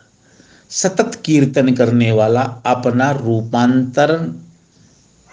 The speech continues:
करते करते जब सर्वत्र एक ही ब्रह्म का दर्शन करता है, तब वो ब्रह्म स्वरूप हो जाता है। जित देखो तित श्याममयी है,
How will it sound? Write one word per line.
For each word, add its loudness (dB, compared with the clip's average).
करते 0
करते 0
जब -2
सर्वत्र 0
एक 0
ही 0
ब्रह्म 0
का 0
दर्शन 0
करता -2
है, -4
तब -2
वो 2
ब्रह्म 0
स्वरूप -4
हो -8
जाता -12
है। -4
जित -4
देखो 2
तित -6
श्याममयी -2
है, -14